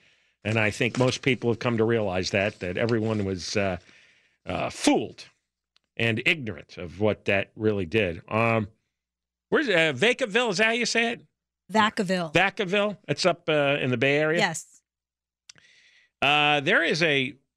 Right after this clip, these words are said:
Speaker 1: homeless person that was profiled in the L A Times today, uh, by Anita Chabria, who's another one of these, uh, progressive columnists.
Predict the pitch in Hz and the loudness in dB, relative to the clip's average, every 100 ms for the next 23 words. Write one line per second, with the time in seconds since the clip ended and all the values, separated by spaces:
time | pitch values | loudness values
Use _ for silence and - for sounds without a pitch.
0 | _ _ 220 247 214 - 139 120 113 107 | _ _ 0 0 -2 0 0 0 -2 -2
1 | 110 - 180 165 127 101 95 90 113 107 | -4 -2 -2 0 0 0 -2 -6 -4 0
2 | 131 131 - 131 120 - 78 - _ _ | 2 0 0 -2 -2 -4 -8 -14 _ _
3 | _ _ _ _ _ _ _ _ _ _ | _ _ _ _ _ _ _ _ _ _
4 | _ _ _ _ _ 107 104 123 110 143 | _ _ _ _ _ -4 0 0 2 2
5 | 196 - - 143 143 98 60 - _ _ | 0 -2 -2 -2 -2 -6 -12 -20 _ _
6 | _ _ _ _ _ - - _ 113 104 | _ _ _ _ _ -10 -10 _ -4 0
7 | 123 123 117 107 104 92 90 95 92 - | 2 2 0 -2 -4 -6 -4 -4 -4 -8
8 | 104 117 - - - 101 85 71 - - | -2 0 0 -6 -4 -4 -4 -10 -18 -20